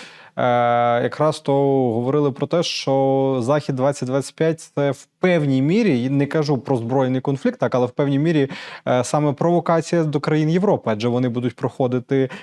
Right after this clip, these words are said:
в переважній більшості на кордоні з європейськими країнами. І те, що заявила Білорусь, це мене теж особисто, мене здивувало, так, що вони зразу: "Російські? Ні, ми збили, ми тут ні до чого". І з однієї сторони ми бачимо, так, як там Лукашенко четвертий рік намагається, от,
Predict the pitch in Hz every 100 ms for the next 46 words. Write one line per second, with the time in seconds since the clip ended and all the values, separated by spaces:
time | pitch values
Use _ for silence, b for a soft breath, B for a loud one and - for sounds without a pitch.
0 | B - 131 131 127 127 120 123 - -
1 | 131 120 127 117 117 117 113 117 113 113
2 | - - 127 131 156 151 127 135 156 160
3 | 127 117 131 131 - - 131 131 120 127
4 | 127 135 127 120 123 135 135 - 143 131
5 | 139 131 123 113 123 - 123 127 113 131
6 | 131 127 123 107 131 139 127 113 113 131
7 | 123 - 120 127 - 123 104 120 131 -
8 | 165 208 - 127 127 123 117 107 104 139
9 | 180 131 113 117 120 123 117 120 196 240
10 | 175 123 185 B B B B _ 123 123
11 | 120 120 123 113 117 117 151 170 - 147
12 | 151 156 160 226 - 127 113 135 135 107
13 | 95 - B B - 110 110 135 139 -
14 | 139 - 120 - 135 123 135 123 - 117
15 | 113 120 117 110 - 113 107 104 -